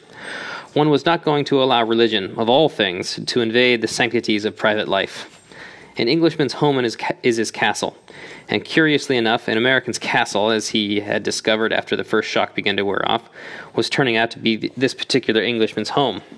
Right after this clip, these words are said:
his spiritual home. Because it was the embodiment of an imbecile's no-track mind. Because there were no issues and nothing led anywhere, and the dilemmas had an inf-, infinity of horns, and you went round and round, like Faber's caterpillars, in a closed universe of utter cosines.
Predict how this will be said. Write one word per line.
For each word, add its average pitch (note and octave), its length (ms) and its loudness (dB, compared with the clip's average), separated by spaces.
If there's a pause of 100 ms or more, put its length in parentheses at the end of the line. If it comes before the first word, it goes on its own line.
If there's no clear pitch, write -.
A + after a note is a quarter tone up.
(260)
his - 200 -4
spiritual C3+ 540 2
home. G#2 220 -2 (1300)
Because D#3 380 2
it D3+ 100 0
was D3 220 2
the C3 120 2
embodiment A#2+ 520 2
of G#2+ 100 0
an A2+ 140 0
imbecile's B2+ 580 0
no-track A#2 540 0
mind. G#2 340 -2 (640)
Because C3 260 0
there B2 100 2
were A#2 100 0
no C#3 220 2
issues A2+ 500 -2
and A#2 240 -2
nothing B2 360 -2
led A#2 180 2
anywhere, G2+ 460 -2 (100)
and A2 220 -2
the A2 60 0
dilemmas A#2+ 460 -2
had A2+ 140 0
an G#2+ 80 0
inf-, G#2+ 160 -6 (100)
infinity B2 560 0
of A2 100 2
horns, G#2+ 440 -2
and G2+ 120 -4
you G#2 80 -2
went G#2+ 140 -2
round A2+ 360 0
and A2+ 100 -4
round, G2+ 380 -2 (100)
like G2+ 160 -2
Faber's A2 480 0
caterpillars, G#2 680 -2
in G#2 100 -4
a G#2 60 -6
closed A2+ 480 0
universe G#2+ 460 -2
of - 120 -8
utter A2 220 0
cosines. - 800 -4